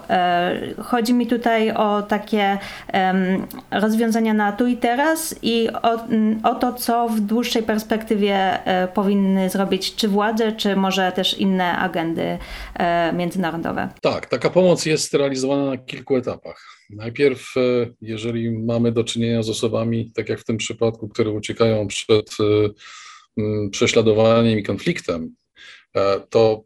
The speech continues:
Speaker 2: pierwszym zadaniem jest ratowanie życia tych osób, czyli w tym przypadku byłoby to dopuszczenie do granicy, do procedur granicznych, wpuszczenie na terytorium, e, danego kraju. W tym przypadku oczywiście mówimy,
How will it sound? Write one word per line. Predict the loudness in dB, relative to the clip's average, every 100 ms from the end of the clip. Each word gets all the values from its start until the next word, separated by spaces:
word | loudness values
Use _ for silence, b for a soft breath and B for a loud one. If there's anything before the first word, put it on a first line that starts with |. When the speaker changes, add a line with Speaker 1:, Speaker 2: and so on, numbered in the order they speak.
| _
Speaker 2:
pierwszym | 0 0 -2 0
zadaniem | 2 2 2 -2
jest | -6
ratowanie | -6 -6 -4 -2 -2
życia | -4 -6 -10
tych | -4 -4
osób, | -4 -10 _
czyli | -10 -8 -8 -12
w | -12
tym | -2 -2
przypadku | 0 -2 -2 -2 -6
byłoby | -4 -4 -4 -6
to | -6
dopuszczenie | -6 -4 -4 -6 -6 -6 -6
do | -4 -2 -2 -4 -8 -12
granicy, | -4 -4 -4 -4 -2 -2
do | -6
procedur | -10 -4 -2 -2 -4
granicznych, | -4 -4 -6 -6 -4 -4 -4 B B B B -20
wpuszczenie | -4 -2 0 0 2
na | 0
terytorium, | 2 2 4 2 2 -2 -2
e, | -2 -2 -2 -2 -6 _ -2
danego | -2 0 0
kraju. | 0 0 -4
W | -6
tym | -4
przypadku | -2 0 0 0
oczywiście | -2 -2 -6 -6 -6
mówimy, | -2 0 -2